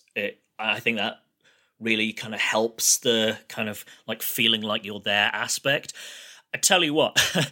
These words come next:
<laughs> a sort of an experiment. <laughs> Um, I would be fascinated to see the reaction of, like, if you showed this to,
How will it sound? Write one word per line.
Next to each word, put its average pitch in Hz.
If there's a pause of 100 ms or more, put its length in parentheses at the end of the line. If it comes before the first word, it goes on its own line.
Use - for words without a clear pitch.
<laughs> -
a 160
sort 190
of -
an 170
experiment. 165 (140)
<laughs> -
Um, 143 (560)
I 165
would 156 (920)
be 143
fascinated 127 (300)
to -
see 123 (140)
the 123
reaction 120
of, 110
like, 110
if 123
you 123
showed 123
this -
to, 104